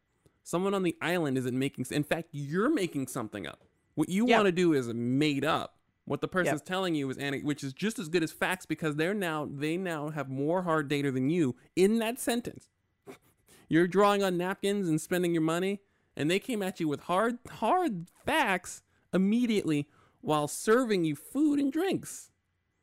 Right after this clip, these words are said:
Speaker 1: They're the doctor of the island.
Speaker 2: Yeah. But it's also like, like what, like coming to somebody who is an expert in,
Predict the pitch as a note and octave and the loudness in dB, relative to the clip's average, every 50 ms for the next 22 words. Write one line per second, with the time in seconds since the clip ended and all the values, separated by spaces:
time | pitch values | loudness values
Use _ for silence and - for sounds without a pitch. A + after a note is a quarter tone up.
0 | _ _ _ _ _ _ _ - D3 F#3+ A3+ B3+ B3 A3+ F#3+ F3 G3+ A3 D4 - | _ _ _ _ _ _ _ -2 2 4 4 4 4 4 2 2 0 0 -2 -2
1 | - A#3 G3 G3+ F#3 F3+ F#3+ D#3+ E3+ E3 F#3+ A#3 A3+ D3 A#2 G2 - - - _ | -2 -2 0 0 0 -2 -4 -4 -2 -2 0 0 0 0 -2 -4 -6 -10 -16 _
2 | _ _ - - - _ _ - - - _ _ _ _ _ _ _ - F3 F3 | _ _ -20 -20 -20 _ _ -20 -20 -20 _ _ _ _ _ _ _ -6 -4 -2
3 | D#3+ C3+ - - _ _ _ _ _ _ _ _ _ _ _ _ _ _ _ _ | -2 -2 -4 -8 _ _ _ _ _ _ _ _ _ _ _ _ _ _ _ _
4 | _ _ _ _ - D4 D4+ C4 - C#4+ C#4+ C#4+ D4+ C4+ B3 G#3 F#3+ F#3 - - | _ _ _ _ -2 -2 0 2 2 2 2 2 2 2 4 4 2 0 -2 -6
5 | - - - - _ _ - A#3+ A3+ - G3+ G3 A#3+ G#3+ - - - G3 G3+ G#3 | -16 -20 -20 -20 _ _ -2 -2 -2 -2 -2 -2 -2 -2 -4 -6 -4 -4 -4 -2
6 | - A3+ B3+ C4 C#4+ C#4+ C#4 C4 A3 - - G#3+ G#3 G3 F#3+ F3+ E3 D#3+ D#3 D#3+ | -2 -4 -2 -2 -4 -4 -4 -4 -4 -4 -4 -4 -2 -2 -2 -2 -2 -4 -6 -6
7 | D#3 - E3+ E3 D#3+ D#3 D#3 D3 D3 D#3 - _ _ _ _ _ _ _ _ _ | -4 0 0 0 0 0 -2 -4 -6 -8 -10 _ _ _ _ _ _ _ _ _
8 | - F3 E3+ E3 E3 F3 E3+ D#3 C#3+ D3 - - - _ _ _ _ _ _ _ | -4 -2 0 0 0 0 -2 -4 -8 -10 -16 -20 -20 _ _ _ _ _ _ _
9 | _ - F#3+ F#3+ E3+ - - E3 F3+ - - - - D#3+ D3+ D#3 - - - D#3+ | _ -2 0 0 0 0 -2 -4 -4 -4 -2 2 4 4 4 2 0 -2 -2 0
10 | D#3 D3+ D3 D3 D3 D3 D3 C#3+ | 0 0 -2 -2 -4 -6 -8 -10